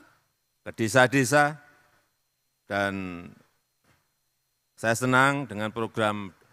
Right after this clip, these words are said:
Desa Madani ini, karena kalau kita ingat dulu ada abri masuk desa. Nah, sekarang DAI masuk desa. Yang siap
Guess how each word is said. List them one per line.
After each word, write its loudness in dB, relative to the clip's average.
Desa 0
Madani 0
ini, -4
karena -8
kalau -4
kita -6
ingat -4
dulu -2
ada -2
abri 2
masuk -2
desa. -6
Nah, -12
sekarang 2
DAI 6
masuk 0
desa. -8
Yang 2
siap 6